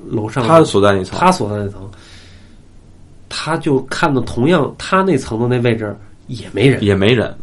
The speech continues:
Speaker 2: 嗯。
Speaker 1: 哎，这时候他就踏实了嘛。
Speaker 2: 但是还是，让他，但还是很惊慌。
Speaker 1: 对，还是很惊慌。
Speaker 2: 嗯。
Speaker 1: 然后那个位置就是他们家门嘛。
Speaker 2: 对，对，对。
Speaker 1: 然后这时候呢，就是开始
Speaker 2: 掏钥匙，
Speaker 1: 掏钥匙，
Speaker 2: 开门。
Speaker 1: 啊，开门。
Speaker 2: 但怎么也开不开，
Speaker 1: 啊，
Speaker 2: 就使劲开始啊。
Speaker 1: 怎么也开，怎么也开不开。这时候镜头啪一转，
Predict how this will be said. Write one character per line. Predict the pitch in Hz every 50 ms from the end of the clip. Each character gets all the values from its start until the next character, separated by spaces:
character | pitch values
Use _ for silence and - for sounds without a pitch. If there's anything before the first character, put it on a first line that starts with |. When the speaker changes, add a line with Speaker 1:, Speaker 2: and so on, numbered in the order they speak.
| - - -
Speaker 2:
嗯。 | 98 95 92 -
Speaker 1:
哎， | - 107 - - - -
这 | 160
时 | 139 120
候 | 123 123
他 | 147 156
就 | 147 147 135 117 -
踏 | - - 185 190 208 214 196
实 | 156
了 | 143 117 113 107
嘛。 | 104 104 98
Speaker 2:
但 | 214 175 143
是 | 127
还 | 113 - 127 156
是， | 175 - - - - -
让 | 135 139 143
他， | 151 165 160 - -
但 | - 175 139
还 | - - - 170
是 | -
很 | 135 110 107
惊 | 101 113 110 107
慌。 | 110 107 110
Speaker 1:
对， | - 190
还 | 185 - 190 254
是 | -
很 | 175 151
惊 | 147 165 165
慌。 | 170 165 160
Speaker 2:
嗯。 | 151
Speaker 1:
然 | 143 165 185
后 | 180 - - - - - - -
那 | - 262 320 349 320 233
个 | 226
位 | 226 214 175
置 | 170 160
就 | 156
是 | 156
他 | 143 180
们 | 208 190
家 | 208 233 190
门 | 160 120 123
嘛。 | 180 - -
Speaker 2:
对， | 190 156 123
对， | 117 113
对。 | 110 110 101 - -
Speaker 1:
然 | - 131 156
后 | 175
这 | 180 196 185 147
时 | 135
候 | 139 147
呢， | 160 156 143 131
就 | 131 151 131
是 | 117 113
开 | 113 - 147
始 | 135 117
Speaker 2:
掏 | - 147
钥 | 147 165 180 156 127 127
匙， | 131 123 113 -
Speaker 1:
掏 | - 139
钥 | 143 139 139 135 123 135 147 143
匙， | - - - - - - -
Speaker 2:
开 | - - 143 143
门。 |
Speaker 1:
啊， |
开 |
门。 |
Speaker 2:
但 | 131 123
怎 | 135
么 | 170 233
也 | 208
开 | 143 135 151
不 | 131 120
开， | 127 131
Speaker 1:
啊， | 127 127 - -
Speaker 2:
就 | 143 156 151
使 | - 170 160
劲 | 196 226 190 160
开 | 143 139 131 -
始 | 139 123
啊。 |
Speaker 1:
怎 | - -
么 | 143 156
也 | -
开， | -
怎 |
么 | 135 127
也 |
开 |
不 | 120 117
开。 | 113 117 -
这 | - 208 185
时 | 175
候 | 190 214 226 226
镜 | - 233 202
头 | 170 175 185
啪 | 185 - - 190 180 185 175
一 | 143
转， | 120 98 82 92 110